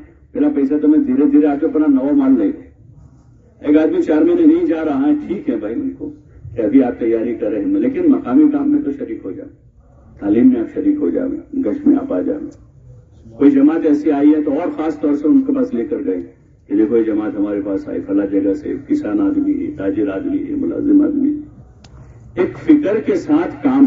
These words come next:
ہے۔ بے فکری داعی کی موت ہے۔ بے فکری، بے فکر آدمی مرا ہوا،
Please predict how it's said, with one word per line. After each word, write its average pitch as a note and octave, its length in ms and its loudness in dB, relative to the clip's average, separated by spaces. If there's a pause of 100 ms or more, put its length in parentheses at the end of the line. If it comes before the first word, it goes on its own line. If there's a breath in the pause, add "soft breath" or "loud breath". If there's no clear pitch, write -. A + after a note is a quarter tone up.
ہے۔ - 60 -8 (880 soft breath)
بے E3 280 2
فکری E3+ 500 -2
داعی C#4+ 240 2 (120)
کی - 80 -2
موت C4+ 440 2
ہے۔ C#4+ 80 -6 (1080)
بے C3 140 2
فکری، - 300 4 (920)
بے E3 180 0
فکر F3 300 -2
آدمی F3+ 380 -2
مرا E3 200 2
ہوا، F#3 280 0